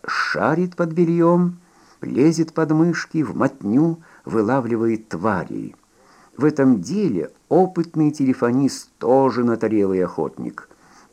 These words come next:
Он за одной тварью гоняться не станет. Он их в волосях пучком выбирает, как какой-нибудь узбек рис в плове, и острыми ногтями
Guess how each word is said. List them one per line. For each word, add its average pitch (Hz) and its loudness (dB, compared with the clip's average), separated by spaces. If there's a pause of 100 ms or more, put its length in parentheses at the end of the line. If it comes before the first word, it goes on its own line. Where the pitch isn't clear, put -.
Он 156 4
за 127 0
одной 135 0
тварью 143 -2
гоняться 131 -2
не 117 -4
станет. - -12 (400)
Он 170 2
их 120 -4 (280)
в 101 -16
волосях 156 0
пучком 143 0
выбирает, 90 -2 (280)
как 104 -2
какой-нибудь 120 -2
узбек 107 -2
рис 107 -2
в - -16
плове, 85 0 (340)
и 123 -4
острыми 131 0
ногтями 143 -4